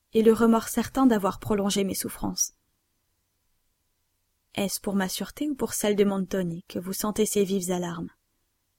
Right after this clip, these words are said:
dit Morano froidement, et la regardant avec amertume. « Pour l'une et l'autre, » dit Émilie d'une voix tremblante. «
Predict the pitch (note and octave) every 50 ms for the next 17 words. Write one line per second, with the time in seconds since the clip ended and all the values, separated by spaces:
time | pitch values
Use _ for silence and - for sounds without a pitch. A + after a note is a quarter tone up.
0 | _ - G#3+ - G3 G3 G3+ G3+ G3 F#3+ G3 G3 G3+ G3+ G3 - - - G3+ F#3+
1 | F#3 F3+ F3 F3 F3 - _ _ _ _ _ - G#3+ G#3 G3+ F#3+ G3 G3+ G#3 F#3+
2 | G3+ F#3+ F#3+ - G#3 G3 F#3 F3 F3 - - F#3 F3+ F3+ F3 - - - - G3
3 | F3 E3+ F3 F3+ _ _ _ _ _ _ _ _ _ _ _ _ _ _ _ _
4 | _ _ _ _ _ _ _ _ _ _ _ _ _ _ _ _ _ _ _ _
5 | _ _ _ _ _ _ _ _ _ - - B3+ G3+ G3 G3 G#3+ A#3 B3 A#3 G#3
6 | G3 G#3+ C4 C4+ - - - - _ _ _ _ _ _ _ _ _ _ _ -
7 | F#3 F3+ F#3 - - G#3 G3 G3+ G3 F#3 F3 G3 G#3+ G#3+ G#3 F#3+ F3+ F#3+ F#3 F#3
8 | - - G3+ F#3+ F3+ F3+ F3 E3+ F3 - - - -